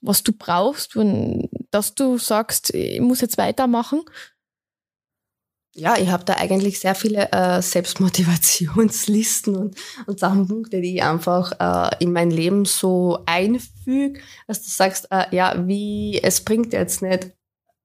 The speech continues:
Speaker 2: nix, wenn du schlecht drauf bist oder wenn du jetzt die Laune irgendwo auslässt bei jemandem, der absolut überhaupt nichts dafür kann. Ein Beispiel ist, ich hab das ja auch,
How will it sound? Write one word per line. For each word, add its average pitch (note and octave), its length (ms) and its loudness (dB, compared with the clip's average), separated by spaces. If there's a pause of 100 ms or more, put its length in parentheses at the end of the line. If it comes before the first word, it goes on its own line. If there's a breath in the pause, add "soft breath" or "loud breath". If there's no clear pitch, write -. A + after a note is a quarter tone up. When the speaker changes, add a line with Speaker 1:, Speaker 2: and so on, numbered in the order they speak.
(160)
Speaker 2:
nix, F3+ 320 -2
wenn F3 100 2
du F3 180 2
schlecht - 360 -4
drauf - 260 -2
bist G3 280 0
oder F3+ 340 2
wenn F3 160 0
du F3+ 100 0
jetzt F3 420 -2 (320 soft breath)
die F#3+ 60 -8
Laune F3 960 0 (480)
irgendwo G3 440 0
auslässt - 680 -2
bei F#3+ 80 0
jemandem, F#3 400 0
der F3+ 160 0
absolut F#3 360 0
überhaupt F#3 200 0
nichts F3+ 240 0
dafür G3 300 0
kann. E3+ 500 -2 (800)
Ein F3+ 180 2
Beispiel F3 480 0
ist, F#3 300 0
ich E3+ 80 2
hab D3+ 100 -4
das F#3 160 0
ja - 160 0
auch, E3+ 140 -2